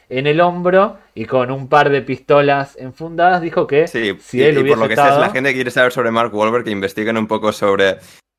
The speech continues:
Speaker 2: sus años de adolescencia y de
Speaker 1: Sí.
Speaker 2: adultez temprana, porque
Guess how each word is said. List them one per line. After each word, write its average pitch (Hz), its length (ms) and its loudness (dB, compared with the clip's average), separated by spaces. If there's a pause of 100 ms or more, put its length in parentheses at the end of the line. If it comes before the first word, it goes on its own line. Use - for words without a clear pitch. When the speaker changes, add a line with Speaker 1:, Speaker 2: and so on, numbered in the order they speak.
Speaker 2:
sus 107 180 -6
años 110 240 0
de 104 40 2
adolescencia 107 840 0
y 101 40 -2
de 98 60 -2
Speaker 1:
Sí. - 20 -2 (100)
Speaker 2:
adultez 104 720 -4
temprana, 107 600 -2
porque 98 420 -2